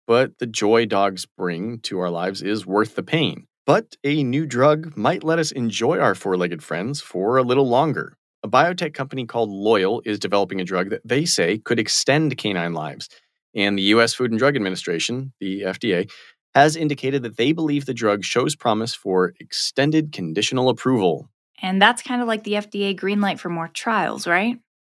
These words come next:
Speaker 1: That's right. And Loyal isn't the only group trying to make our pets live longer. There are a couple of ongoing clinical trials in animals that seem to show promise. We had a story about one of these drugs a little while ago called rapamycin, which was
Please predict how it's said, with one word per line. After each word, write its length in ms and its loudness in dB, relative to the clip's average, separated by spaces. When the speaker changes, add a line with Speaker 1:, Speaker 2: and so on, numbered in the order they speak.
Speaker 1:
That's 240 4
right. 220 0
And 280 2
Loyal 300 6
isn't 280 0
the 160 -4
only 260 2
group 320 0
trying 260 0
to 60 -8
make 160 0
our 80 -2
pets 240 -6
live 200 2
longer. 340 -8
There 200 6
are 120 6
a 80 0
couple 300 4
of 100 -2
ongoing 500 0
clinical 360 -8
trials 360 0
in 60 -2
animals 380 0
that 120 -2
seem 300 0
to 60 0
show 260 2
promise. 560 -2
We 240 0
had 140 2
a 40 4
story 460 2
about 300 2
one 140 -2
of 60 -4
these 160 -6
drugs 300 -2
a 40 -8
little 180 -4
while 260 0
ago 320 0
called 320 4
rapamycin, 760 0
which 280 -4
was 260 -2